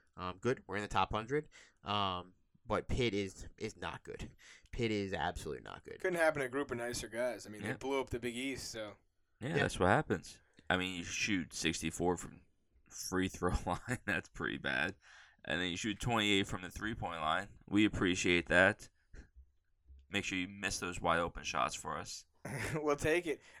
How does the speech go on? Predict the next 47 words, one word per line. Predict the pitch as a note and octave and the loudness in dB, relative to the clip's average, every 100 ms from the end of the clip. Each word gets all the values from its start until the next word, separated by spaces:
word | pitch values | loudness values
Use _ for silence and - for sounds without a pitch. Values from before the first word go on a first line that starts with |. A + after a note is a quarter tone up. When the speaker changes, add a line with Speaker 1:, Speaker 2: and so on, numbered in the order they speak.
| - | -4
Speaker 2:
I | C#3 | 0
mean, | D3+ | 2
the | D#3 | 4
A | F3 | 6
C | F#3+ D#3 | 6 4
C | - | 2
this | D3 C3 | 0 0
year | C3 | -2
as | A#2+ | -2
a | A2+ | 0
whole | - D#3 E3+ F3 | 8 10 10 6
is | D#3 D3 | 2 0
not | C#3 C#3 C#3+ | 0 0 0
very | D3+ D#3 | 0 0
good. | D#3 G3 G3 | -2 -4 -4
Speaker 1:
Really | F#2 F2+ | -4 -4
bad. | E2 A#1+ - | -6 -10 -8
Speaker 2:
Uh, | A#2+ A#2 A2 G#2+ | -6 -4 -6 -8
they, | G#2+ B2+ B2+ B2 C3+ | -4 -4 -6 -12 2
this | E3+ - | 2 4
team, | - F#3 D#3+ C#3 | 2 4 4 2
this | C#3 - - - - | 0 -4 -10 -20 -10
two | - E3+ E3 | -2 2 4
hundred | D#3 D3+ | 4 2
and | C#3 B2+ | 0 -6
fifty | - D#3 - D3 | -2 -4 -2 -2
net | C#3 C#3+ C3+ | 0 0 0
ranked | C#3 C3 B2 | -2 -2 -2
team, | D#3 D3 B2+ - - - _ - | 0 2 0 -4 -16 -20 _ 2
took | D#3+ D3+ | 2 2
Virginia | - C#3 - E3+ F#3+ E3+ C#3 | -2 -4 -2 4 6 6 2
down | B2 C3+ C#3 | 0 0 0
to | C3+ | -2
the | C3 | 0
wire. | B2+ D3+ D#3 B2 G#2 _ - - - - | 8 10 10 6 -4 _ -20 -20 -16 -2
Speaker 1:
Yeah, | G2 | 0
Speaker 2:
Lo-, | F2+ - G#2+ | 0 -2 -6
Speaker 1:
only | B2 | 0
lost | B2 A#2+ - | 2 2 4
by | A#2 | 4
Speaker 2:
only | D3+ D3+ | 6 8
Speaker 1:
one. | D3+ | 8
Speaker 2:
lost | D#3 | 8
by | C#3 | 4
<laughs> | |
one | D#3 D3 D#3+ D3+ | 8 8 8 2
point. | C3+ D3+ C3 | 0 -8 -8